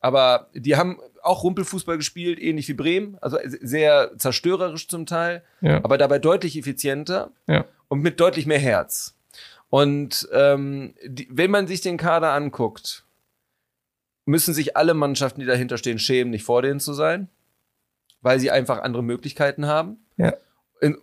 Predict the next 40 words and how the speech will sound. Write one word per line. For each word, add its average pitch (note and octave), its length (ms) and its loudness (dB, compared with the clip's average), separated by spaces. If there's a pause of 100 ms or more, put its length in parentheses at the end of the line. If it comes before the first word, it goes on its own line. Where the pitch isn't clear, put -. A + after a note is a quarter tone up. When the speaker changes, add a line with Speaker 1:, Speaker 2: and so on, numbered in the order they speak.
(140)
Speaker 1:
die C#3 240 0
haben D3 180 2
den B2+ 180 2
Trainerwechsel, C3+ 920 0
der B2 300 4
sehr D3+ 240 4
kritisiert E3+ 500 -2
wurde, A#2 140 -4
übrigens D3+ 260 -6
von C#3+ 140 -4
uns D#3 180 -6
nicht, E3 220 -6
wir E3 80 2
haben D3 80 -2
das B2 120 -8
positiver A#2 540 -6
gesehen, F3+ 460 -8
möchte D#3+ 220 -4
Speaker 2:
Ja, G#3+ 180 4
Speaker 1:
ich E3+ 60 2
mal - 40 4
Speaker 2:
also - 140 2
das - 180 0
ist G3 140 0
Speaker 1:
herausstellen. F3+ 580 2
Speaker 2:
ja, - 40 2 (100)
Speaker 1:
Ja. - 40 -12 (200)
Speaker 2:
wir D#3+ 120 4
haben E3+ 60 2
ja F#3 80 4
gesagt, F3 300 2
Speaker 1:
Hat F3 80 4
Speaker 2:
es B2+ 80 0
gibt E3 140 4
ja, G#3+ 40 6
Speaker 1:
gesessen. E3 240 4 (340)
Speaker 2:
es - 180 -2
gibt - 180 -2
ja, - 240 6
Speaker 1:
Super - 200 2